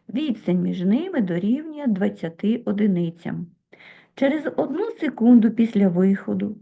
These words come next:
точка А буде знаходитися в координаті чотири, а точка Б у координаті дев'ятнадцять. Відстань між точками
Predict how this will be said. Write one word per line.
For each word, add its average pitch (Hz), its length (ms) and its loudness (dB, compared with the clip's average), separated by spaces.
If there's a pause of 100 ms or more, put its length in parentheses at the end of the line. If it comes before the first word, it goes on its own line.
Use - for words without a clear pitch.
(140)
точка 240 720 2
А 233 340 0
буде 233 260 2
знаходитися 247 760 -2
в - 40 -6 (380)
координаті 190 800 2
чотири, 196 760 2 (480)
а 202 100 2
точка 214 420 0
Б 226 380 2
у 202 60 -2
координаті 202 760 2
дев'ятнадцять. 214 1040 0 (440)
Відстань 196 600 2
між 247 220 6
точками - 680 -4